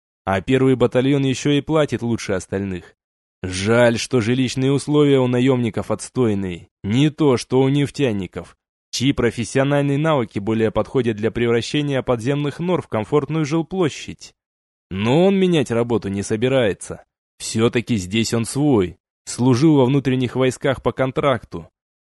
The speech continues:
Так в ареал и попал. Катаклизм сделал из него зависимого и сталкера почти одновременно.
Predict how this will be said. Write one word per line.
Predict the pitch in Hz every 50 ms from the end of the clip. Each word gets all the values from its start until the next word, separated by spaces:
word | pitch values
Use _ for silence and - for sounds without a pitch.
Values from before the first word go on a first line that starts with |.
| _ -
Так | 113 107 107 107 - 117
в | 117
ареал | 120 117 120 123 120 117 117
и | 117
попал. | - 127 117 - 131 123 101 90 90 90 - _ _ _ _ _ _ _ -
Катаклизм | - 110 104 - 107 98 - - 135 165 165 131 127
сделал | 113 95 90 98 120 123 117 110 107
из | 101 90
него | 113 123 127 120
зависимого | 104 95 123 135 160 165 - - 127 120 113 110 107 104
и | 101 107
сталкера | - - - 147 143 127 - 120 98 95 87
почти | - 92 - - - 107
одновременно. | 104 101 107 110 113 117 127 135 147 151 139 123 101 87 78 85 92